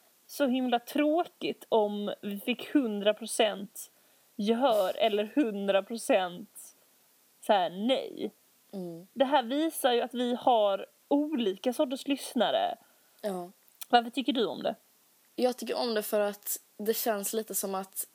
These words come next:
Speaker 2: den här planen med att vi ska ha kvällsakt, först ska vi avsluta så det är kvällsakt och
Speaker 1: Mm.
Speaker 2: sen kommer det här eftersnacket, liksom, Paradise-snacket.
Speaker 1: Ja.
Speaker 2: Det känns så jävla, eftersom att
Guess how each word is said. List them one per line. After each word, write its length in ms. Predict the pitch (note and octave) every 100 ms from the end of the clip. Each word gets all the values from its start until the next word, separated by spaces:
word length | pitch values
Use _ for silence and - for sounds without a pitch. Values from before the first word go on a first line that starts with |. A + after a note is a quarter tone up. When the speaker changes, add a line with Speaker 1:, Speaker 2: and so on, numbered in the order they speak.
| -
Speaker 2:
den 180 | G3+ G#3+
här 80 | G#3
planen 640 | - A#3 F#3 E3+ F3 F3+
med 200 | F3 C#3+
att 180 | F#3 F#3+
vi 60 |
ska 140 | F#3+ F#3+
ha 60 |
kvällsakt, 640 | F#3 - G#3 G#3+ - F#3+ -
först 180 | A3 G#3+
ska 80 | G#3+
vi 60 |
avsluta 560 | - G#3+ - G3 F#3+ G3
så 100 | G3
det 40 | F3+
är 120 | -
kvällsakt 460 | F#3+ F#3+ - F3+ -
och 100 | F#3 -
Speaker 1:
Mm. 100 | A3
Speaker 2:
sen 280 | G3 D#3+ F3
kommer 640 | - F#3+ E3+ D#3+ D#3 D#3+ - _ _ _ _ -
det 120 | F#3
här 360 | F#3 E3 D#3 -
eftersnacket, 760 | - G#3 - E3 E3 E3 C#3+ -
liksom, 300 | C#3 D#3 D#3
Paradise-snacket. 1080 | - F3+ D3 B2+ - - - B2+ - - -
Speaker 1:
Ja. 320 | A#3+ A3 A#3 - - - _
Speaker 2:
Det 80 | -
känns 360 | - C4 A#3 A3+
så 60 |
jävla, 180 | A3+ G#3+
eftersom 540 | G#3 A3+ - G#3 G#3 G3
att 320 | G3 -